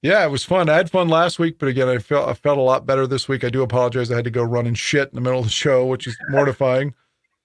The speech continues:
Speaker 1: But again, I'm still on heavy pills and
Speaker 2: Yeah, and
Speaker 1: will be for the next month or so.
Speaker 2: Yeah, you've got, uh, what, just a couple of weeks before you have surgery.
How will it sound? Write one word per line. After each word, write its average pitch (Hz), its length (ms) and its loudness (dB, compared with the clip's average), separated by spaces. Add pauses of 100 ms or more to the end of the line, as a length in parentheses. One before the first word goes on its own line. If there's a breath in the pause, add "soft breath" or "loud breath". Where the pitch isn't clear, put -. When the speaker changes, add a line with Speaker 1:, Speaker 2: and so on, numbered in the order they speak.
(280)
Speaker 1:
But 139 200 2
again, 143 280 0
I'm 139 100 0
still 151 260 2
on 147 160 2
heavy 139 500 0 (400)
pills 156 520 0
and 127 360 -2 (720)
Speaker 2:
Yeah, 180 200 -2 (360 soft breath)
and 156 140 2
Speaker 1:
will 180 180 4
be 156 180 2
for 160 180 -2
the 151 80 0
next 151 320 -2
month 151 340 2
or 139 100 -2
so. 151 360 0 (720 loud breath)
Speaker 2:
Yeah, 170 160 -8
you've 143 240 -10
got, 151 380 -2
uh, 135 460 0 (720 loud breath)
what, 139 220 -6
just - 240 -14
a - 20 -20
couple 147 280 -10
of 135 100 -6
weeks 156 300 -10
before 147 340 -10
you 147 120 -8
have 143 180 -8
surgery. 123 500 -8